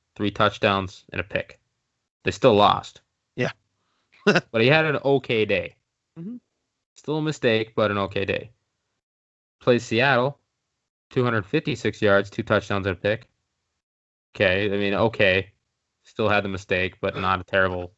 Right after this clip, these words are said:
Speaker 1: outing. Play the Bucks, you got three hundred yards, two touchdowns, four interceptions.
Speaker 2: Jesus.
Speaker 1: Four. Against the Buccaneers.
Speaker 2: Who are awful.
Speaker 1: They couldn't stop a fucking nosebleed. Four picks.
Speaker 2: Yep.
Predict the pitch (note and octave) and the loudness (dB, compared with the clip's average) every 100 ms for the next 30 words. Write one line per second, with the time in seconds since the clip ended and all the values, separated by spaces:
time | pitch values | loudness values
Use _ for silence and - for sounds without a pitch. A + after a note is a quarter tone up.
0 | _ G2 F2 F#2 G#2 _ _ _ _ _ | _ -4 -2 -6 -10 _ _ _ _ _
1 | _ _ _ _ _ _ A#2+ G#2 G2 C3 | _ _ _ _ _ _ -4 -2 2 6
2 | A#2 B2 - A2 F#2+ B2 A2+ G#2+ G2 G2+ | 6 4 -2 -4 -4 -2 -2 -2 0 2
3 | G2+ G2 - A#2+ G#2+ G#2 - G#2 F#2+ F#2+ | 2 0 -6 -6 -2 -2 -2 -4 -2 -4
4 | F2+ - _ _ - G#2 A#2 A#2 A2 F#2+ | -8 -16 _ _ -4 0 0 0 -2 -2
5 | G#2+ - - - _ _ _ _ A#2+ A#2+ | -2 -2 -10 -20 _ _ _ _ -6 -2
6 | A#2+ G2+ F#2+ E2+ - - - _ _ _ | -2 -4 -12 -14 -14 -16 -20 _ _ _
7 | _ _ A2+ G#2 F2 - _ _ _ _ | _ _ -2 -2 -2 -6 _ _ _ _
8 | _ _ _ _ - G2+ - F2+ A2 G2+ | _ _ _ _ -4 -4 -2 2 2 2
9 | G2 G2+ E2+ - _ _ _ _ _ _ | 0 0 -4 -16 _ _ _ _ _ _
10 | _ - E3 G2+ G2 G2+ G2+ G#2+ G2 _ | _ -4 -4 -8 -10 -10 -10 -12 -14 _
11 | - G2+ B2+ A2 - G#2+ G#2+ G#2 A2+ G#2+ | -8 -2 0 0 2 2 2 0 -2 -2
12 | F#2 G#2 A2+ F#2+ F#2+ F#2 - _ _ _ | -2 -2 -4 -4 -4 -4 -8 _ _ _
13 | _ _ _ A2 G2+ - E2 - _ _ | _ _ _ -4 -2 -4 -10 -14 _ _
14 | _ _ _ _ _ _ _ _ _ _ | _ _ _ _ _ _ _ _ _ _
15 | - A2 G#2 | -12 -10 -10